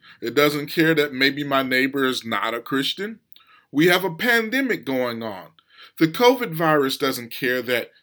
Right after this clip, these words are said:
you might be a Christian and you're not a Christian. Trouble sometimes just comes because we live in this world.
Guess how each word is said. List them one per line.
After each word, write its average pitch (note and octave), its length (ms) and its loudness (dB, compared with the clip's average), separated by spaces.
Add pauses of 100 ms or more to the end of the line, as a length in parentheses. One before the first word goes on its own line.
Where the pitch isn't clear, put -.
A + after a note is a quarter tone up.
(100)
you B2+ 260 -6
might B2 340 -2
be A2+ 140 -2
a A2+ 80 -2
Christian D3 680 -6 (280)
and D3+ 180 2
you're F3+ 160 2
not G3 280 0
a C3+ 60 -2
Christian. - 540 -10 (580)
Trouble C4+ 640 0
sometimes G3 1000 -2
just E3+ 420 -2
comes D3 480 -2
because C#3 580 -4
we D#3+ 300 0
live E3+ 720 2 (380)
in C3+ 220 0
this B2 280 -2
world. F#2+ 400 -18